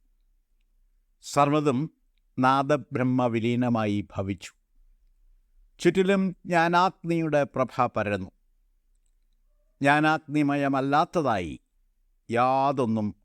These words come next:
അവശേഷിച്ചില്ല. അപ്പോൾ മായാമൂടുപടം നീക്കി ജ്ഞാനപ്രഭാപൂരിതമായി തീർന്ന അന്തരംഗത്തിൽ ആ കായാമ്പൂ വർണ്ണമുള്ള പൂമേനിയോടുകൂടിയവനും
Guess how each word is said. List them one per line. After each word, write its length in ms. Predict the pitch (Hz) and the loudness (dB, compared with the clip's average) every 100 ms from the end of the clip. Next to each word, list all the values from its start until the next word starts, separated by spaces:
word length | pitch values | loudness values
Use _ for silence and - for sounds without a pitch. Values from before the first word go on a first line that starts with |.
| _ - | _ -4
അവശേഷിച്ചില്ല. 800 | 104 101 131 127 - 92 - _ _ _ _ _ _ _ _ _ _ _ _ | -2 -2 -6 -10 -12 -16 -20 _ _ _ _ _ _ _ _ _ _ _ _
അപ്പോൾ 460 | 160 202 185 165 190 - _ _ _ _ | -2 2 2 2 -2 -8 _ _ _ _
മായാമൂടുപടം 1400 | 147 147 160 175 180 196 214 190 180 190 185 170 170 160 | 0 2 2 2 2 2 2 0 0 0 0 0 0 0
നീക്കി 540 | 151 147 - 107 120 - _ _ _ _ _ _ _ _ | -2 -2 -4 -6 -6 -10 _ _ _ _ _ _ _ _
ജ്ഞാനപ്രഭാപൂരിതമായി 1800 | 170 170 185 208 220 - 202 151 156 190 202 190 180 175 175 170 165 165 156 | 0 2 2 2 0 0 0 0 2 2 2 0 0 0 0 2 0 0 -2
തീർന്ന 560 | 160 156 156 151 147 - - | -2 -2 0 0 -2 -6 -2
അന്തരംഗത്തിൽ 840 | 123 139 147 156 156 160 131 82 - _ _ _ _ _ _ _ 78 | 0 0 0 0 0 -2 -2 -8 -10 _ _ _ _ _ _ _ 0
ആ 200 | 135 160 - | 0 0 0
കായാമ്പൂ 680 | 135 139 160 175 180 190 | 0 2 2 0 0 0
വർണ്ണമുള്ള 680 | 185 160 160 160 151 143 139 | 0 0 0 0 0 0 -2
പൂമേനിയോടുകൂടിയവനും 1500 | - 131 135 147 156 170 175 170 170 156 139 127 110 107 131 | -2 -4 0 2 2 0 0 0 0 0 0 0 0 0 -2